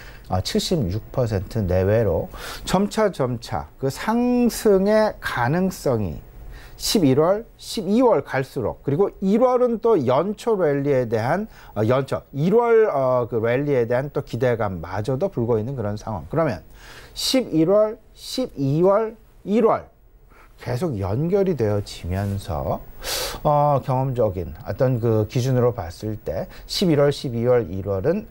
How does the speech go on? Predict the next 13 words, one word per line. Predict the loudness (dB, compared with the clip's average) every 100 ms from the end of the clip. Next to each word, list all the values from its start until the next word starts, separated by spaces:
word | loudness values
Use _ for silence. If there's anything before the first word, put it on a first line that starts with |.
| -12
강세장 | -6 -2 0 2 2 2 0 -4
가능성, | -6 -6 -4 -4 -4 -6 -4
우리가 | -2 0
이번에는 | 2 2 4 2 -2 -8 -12
특히나, | -16 -14 -8 -8 -8 -18 -20 -14 -6
어, | -2 -2
지금 | -2
상당 | -6 -8 -4 0 2 2 0
부분 | -4 -4 -6
기대감이 | -8 -6 0 2 2 2 -2 0 -2 -4
커지고 | -12 -8 -2 2 2
있다라는 | 2 0 0 0 -4 -6 -6
점 | -6